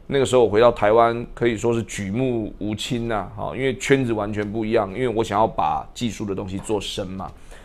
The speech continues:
所以到了技术圈里面，一个一个去拜访教授也好，去拜访投资人也好，去了解台湾的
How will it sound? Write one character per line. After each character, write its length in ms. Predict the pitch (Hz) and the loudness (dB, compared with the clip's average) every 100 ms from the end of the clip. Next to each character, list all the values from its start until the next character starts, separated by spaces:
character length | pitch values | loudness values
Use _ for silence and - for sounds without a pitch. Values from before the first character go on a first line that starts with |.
| - | -10
所 120 | - | 2
以 120 | 123 104 | 2 6
到 180 | 135 | 8
了 140 | 120 107 | 8 4
技 160 | 120 | -2
术 120 | 107 110 | -4 -2
圈 220 | - 104 | 0 0
里 80 | 95 | 0
面， 320 | 104 95 85 | -4 -6 -8
一 100 | - | -6
个 160 | 117 110 | 0 0
一 60 | 107 | 0
个 100 | 107 | -2
去 100 | 104 | 0
拜 160 | 113 | 0
访 220 | 98 87 | 0 -4
教 240 | 85 117 95 | -2 0 0
授 300 | - 110 95 | 0 -2 0
也 100 | 101 | -4
好， 160 | 85 | -6
去 100 | - | -8
拜 140 | 90 107 | -4 -4
访 180 | 90 92 | -4 -8
投 140 | - | -6
资 160 | 98 104 | -4 -4
人 140 | 95 | -4
也 160 | 90 95 | -6 -8
好， 240 | 85 67 | -6 -8
去 100 | - | -6
了 200 | 98 98 | -4 -4
解 120 | 90 | -4
台 200 | 82 92 | -6 -4
湾 200 | 95 98 | -2 -2
的 160 | 104 110 | -4 -8